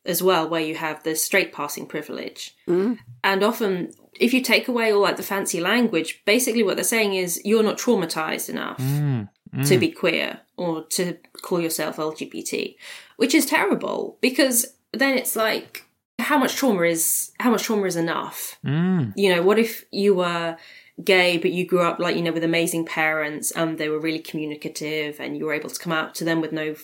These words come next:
Speaker 1: you know, no problems at all, and you grew up in an amazing neighborhood, and you didn't have anything bad happen to you?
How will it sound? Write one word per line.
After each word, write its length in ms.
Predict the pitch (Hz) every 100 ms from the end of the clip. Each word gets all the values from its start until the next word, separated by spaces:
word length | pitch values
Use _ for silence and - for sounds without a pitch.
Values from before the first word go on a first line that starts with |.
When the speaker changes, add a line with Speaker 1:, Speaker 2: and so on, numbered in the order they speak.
| - -
Speaker 1:
you 120 | 170
know, 80 | 156
no 220 | 170 185
problems 320 | 190 170 160
at 120 | 143
all, 200 | 226 240
and 160 | 208 165
you 80 | 156
grew 160 | 175
up 140 | 170 165
in 60 |
an 120 | 156 156
amazing 340 | 170 165 160
neighborhood, 520 | 208 247 214 220 208
and 80 | 170
you 80 | 156
didn't 180 | 180 -
have 320 | 165 165 - _ - - _ -
anything 380 | 208 240 220 202
bad 220 | 214 240
happen 380 | 180 147 147 -
to 180 | -
you? 260 | 156 -